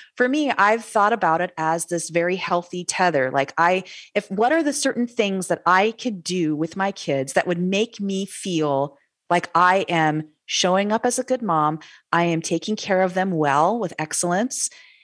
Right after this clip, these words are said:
and that I am also, because my kids are a little older, it's different when they're younger, but my, giving them the ability to explore on their own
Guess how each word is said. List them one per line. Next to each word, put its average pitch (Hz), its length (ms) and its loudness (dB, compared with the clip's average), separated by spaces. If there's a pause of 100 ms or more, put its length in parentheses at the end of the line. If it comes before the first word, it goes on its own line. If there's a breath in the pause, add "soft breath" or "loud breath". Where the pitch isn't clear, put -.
(240 loud breath)
and 180 500 2 (520)
that 190 400 2
I 196 200 4
am 196 200 -2 (140)
also, 180 520 0
because 196 240 -4
my 208 100 0
kids 180 160 -4
are 160 80 0
a 160 60 0
little 147 200 -2
older, 135 200 -2
it's 208 140 -6
different 151 240 -6
when 143 100 0
they're 147 100 0
younger, 135 320 -2
but 180 140 0
my, 208 220 0 (400 loud breath)
giving 349 300 2
them 320 340 0
the 208 140 0
ability 170 720 -2 (480)
to 233 100 0
explore 226 640 0
on 196 140 2
their 233 300 0
own 139 380 -2